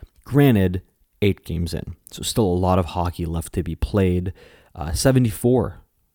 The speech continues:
uh, regular season games, in fact, are left to be played, including tonight slash tomorrow night, uh, depending on your perspective on it. I guess it would be tonight. Uh, the Penguins play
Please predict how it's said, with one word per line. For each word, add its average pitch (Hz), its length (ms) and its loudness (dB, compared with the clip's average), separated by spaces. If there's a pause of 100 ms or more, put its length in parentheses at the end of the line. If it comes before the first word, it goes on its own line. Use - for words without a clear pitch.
(120)
uh, 76 200 -4
regular 92 340 -2
season 95 300 -2
games, 87 260 -2
in 90 80 -6
fact, 82 340 -6
are - 100 -8
left 82 200 -6
to 87 40 -6
be 85 80 -6
played, 90 220 -4
including 92 640 -6 (460)
tonight 107 500 2
slash 98 320 -4
tomorrow 104 320 2
night, 120 400 -2
uh, 87 180 -2
depending 95 400 -2
on 90 280 0
your 87 80 -4
perspective 92 500 -4
on 98 120 0
it. 90 60 -2
I 85 80 -4
guess 82 220 -6
it - 60 -8
would 85 120 -4
be 87 120 -8
tonight. 92 420 -4 (500)
Uh, 85 160 -4
the 85 100 -4
Penguins 92 680 -2 (280)
play 90 600 0